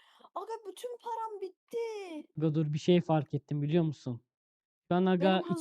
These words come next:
Speaker 2: iki K'lık şey çalıyorum. Aga, aga base'e
Speaker 1: Neredesin?
Speaker 2: koş bizim. Bak ben kaçıyorum iki K'lık şey çalıyorum şu an.
Speaker 1: Tamam, tamam,
Speaker 2: Aga.
Speaker 1: tamam, koru. Aga
Speaker 2: Hadi.
Speaker 1: vurdum ona.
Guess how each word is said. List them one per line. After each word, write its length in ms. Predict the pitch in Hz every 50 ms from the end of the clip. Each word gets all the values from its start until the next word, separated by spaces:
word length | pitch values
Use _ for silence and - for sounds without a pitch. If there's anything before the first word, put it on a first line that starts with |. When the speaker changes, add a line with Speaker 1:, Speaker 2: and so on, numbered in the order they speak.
| 214
Speaker 2:
iki 80 | - -
K'lık 300 | 214 190 190 185 185 185
şey 180 | - 196 185 185
çalıyorum. 480 | - 165 143 127 127 117 110 110 - _ _ _ _ _ _ _ _ _ _ _ _ _ _ _ _ _ _ _ _ _ _ _ _ _ _ -
Aga, 400 | 190 208 208 226 214 180 156 - _ _ _ -
aga 240 | 202 220 247 233 185
base'e 100 | 208 208
Speaker 1:
Neredesin? 280 | 214 220 196 226 - -
Speaker 2:
koş 240 | 190 165 - - 160
bizim. 300 | 151 139 139 127 127 - _ _ _ _ _ _ _ 160
Bak 560 | 160 156 151 151 156 185 180 160 - _ _ _ _ _ _ _ -
ben 180 | 170 196 214 208
kaçıyorum 380 | - 220 202 - - 233 190 196
iki 140 | - - 190
K'lık 240 | - 220 208 190 -
şey 140 | - 220 -
çalıyorum 320 | - 196 170 160 147 139
şu 120 | - 135 127
an. 100 | 120 - _ _ _ _ _ _ _ _ _ _ _ _ _ _ _ _ _ _ _ _ _ _ _ _ _ _ _ _ _ _ _ _ _ _ _ _ _ _ _ _ _ _ _ _ _ _ _ _ _ _ _ _ _ _ _ _ -
Speaker 1:
Tamam, 200 | 247 226 214 220
tamam, 220 | 220 226 226 226
Speaker 2:
Aga. 100 | 226 -
Speaker 1:
tamam, 140 | 359 339 330
koru. 280 | - 311 311 320 311 - _ _ _ _ _ _ _ _ _ _ _ _ _ _ _ _ _ _ _ _ _ _ _ _ _ _
Aga 240 | - 381 392 453 -
Speaker 2:
Hadi. 80 | 220 214
Speaker 1:
vurdum 680 | 220 247 254 262 269 269 262 254 - - 453 453 440 440 440 427 403
ona. 280 | 370 349 339 330 -